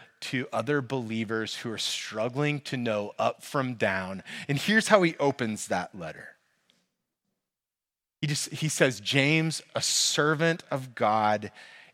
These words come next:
and of the Lord Jesus Christ."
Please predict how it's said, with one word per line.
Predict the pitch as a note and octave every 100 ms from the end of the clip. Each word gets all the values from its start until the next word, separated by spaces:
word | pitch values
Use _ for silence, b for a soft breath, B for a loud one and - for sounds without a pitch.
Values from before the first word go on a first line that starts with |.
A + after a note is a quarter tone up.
| -
and | A#2 G#2
of | B2 A2 F2+
the | - F2+ E2+ E2+
Lord | G#2 G2 D#2+ E2+ D2 - - _ _ _ _ _
Jesus | - E2+ D2 - -
Christ." | - - - - -